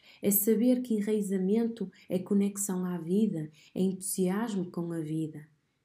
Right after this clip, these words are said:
entusiasmo em viver alegremente, conectar-nos ao nosso corpo que nos permite estar aqui, é sermos gratos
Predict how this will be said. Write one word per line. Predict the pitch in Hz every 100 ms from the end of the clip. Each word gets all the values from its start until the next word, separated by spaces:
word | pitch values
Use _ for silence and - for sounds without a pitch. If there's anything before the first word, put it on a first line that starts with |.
| _ -
entusiasmo | 180 180 185 190 196 220 190 185 180 - - -
em | 170 180 175 175 175
viver | 156 165 208 202 190 220 262 240
alegremente, | 202 190 180 180 170 165 165 160 - - _ _ _ _ _ _ _ -
conectar-nos | 208 220 220 - 226 247 240 196
ao | 202
nosso | 202 202 - -
corpo | - 233 240 - - _ _ _ _ _ _ _ _ _ _
que | -
nos | 202
permite | 202 190 185 180
estar | - - 165
aqui, | 170 - 170 151 156 - _ _ _ _ _
é | -
sermos | 196 233 226 220 180
gratos | 196 226 254 - - -